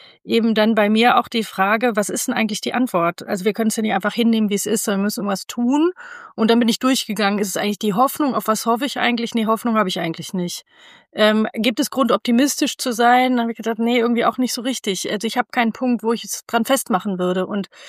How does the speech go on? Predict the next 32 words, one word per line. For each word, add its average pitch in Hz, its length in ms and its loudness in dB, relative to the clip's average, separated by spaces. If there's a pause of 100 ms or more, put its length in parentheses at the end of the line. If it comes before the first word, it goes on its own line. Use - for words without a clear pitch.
(140)
so 233 160 4
hab 247 120 4
ich 269 120 -4
mich 240 140 0
durchgehangelt 254 720 0
und 226 140 0
hab 233 120 2
irgendwann 240 320 2
gedacht, 226 300 0
aha, 208 320 0
guck - 200 -8
mal, 208 120 0
Zuversicht 254 560 -2
ist 233 160 -6
eigentlich 220 300 2
ein 240 100 0
Konstrukt - 560 -4
zweiter 208 400 2
Ordnung. 262 560 2
Das 226 320 -2
speist 247 460 2
sich 226 180 -2
aus 202 320 2
eben 214 400 0
diesen 214 260 0
unterschiedlichen 208 760 -2
Perspektiven. 214 880 0 (520)
Und, 208 360 -2
ähm, 214 640 0
was 220 320 0
mir 247 100 4
am, 220 120 2